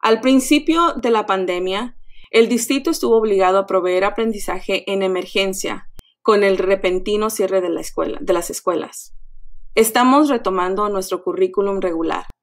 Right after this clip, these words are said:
e instrucción para el año escolar veinte veinte veinte veintiuno.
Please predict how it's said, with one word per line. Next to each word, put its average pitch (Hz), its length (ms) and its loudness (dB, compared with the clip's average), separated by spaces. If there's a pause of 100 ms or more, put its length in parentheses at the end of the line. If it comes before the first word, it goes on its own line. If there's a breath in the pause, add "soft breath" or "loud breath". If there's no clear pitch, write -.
(260)
e 214 100 6
instrucción 214 840 4
para 208 180 2
el 180 100 -2
año 180 220 -2
escolar 185 560 -2
veinte 196 500 0
veinte 208 400 -2
veinte 185 340 0
veintiuno. 160 540 -4